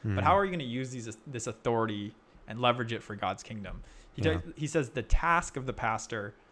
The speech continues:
Speaker 1: is much more important than the title of the pastor.
Speaker 2: Yeah.
Speaker 1: A pastor is a shepherd. They care. They love for their people.
Speaker 2: Mm-hmm.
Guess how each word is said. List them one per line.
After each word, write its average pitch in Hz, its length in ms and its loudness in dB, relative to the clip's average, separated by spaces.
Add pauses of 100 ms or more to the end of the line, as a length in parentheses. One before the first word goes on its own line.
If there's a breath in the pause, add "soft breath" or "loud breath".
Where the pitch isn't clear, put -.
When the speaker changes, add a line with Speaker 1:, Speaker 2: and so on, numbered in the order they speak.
(520 soft breath)
Speaker 1:
is 135 120 -4
much 151 220 0
more 147 120 4
important 123 320 0
than 117 80 -6
the 104 80 -6
title 110 360 -6
of 101 80 -8
the 95 80 -10
pastor. - 500 -10
Speaker 2:
Yeah. 104 320 0
Speaker 1:
A - 40 -12
pastor 151 300 6
is 127 80 0
a 113 40 0
shepherd. 113 400 -2
They 101 120 -4
care. 117 340 0
They 101 100 -2
love 107 220 -2
for 110 80 -4
their 98 140 -2
people. 104 520 -6
Speaker 2:
Mm-hmm. 95 200 -2